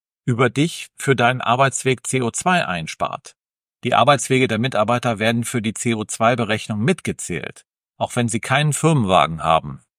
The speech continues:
Besonders im Hinblick auf Paris zwanzig fünfzig sind die Einsparpotenziale für die Unternehmen bedeutungsvoll und werden immer wichtiger.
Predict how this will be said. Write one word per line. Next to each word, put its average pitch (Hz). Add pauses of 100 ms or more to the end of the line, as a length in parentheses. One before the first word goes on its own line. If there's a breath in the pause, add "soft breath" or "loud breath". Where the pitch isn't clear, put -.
(600)
Besonders 131
im 131
Hinblick 139
auf 113
Paris 117
zwanzig 123
fünfzig - (320)
sind 117
die 110
Einsparpotenziale 127
für 120
die 113
Unternehmen 117
bedeutungsvoll 98
und 104
werden 117
immer 117
wichtiger. 101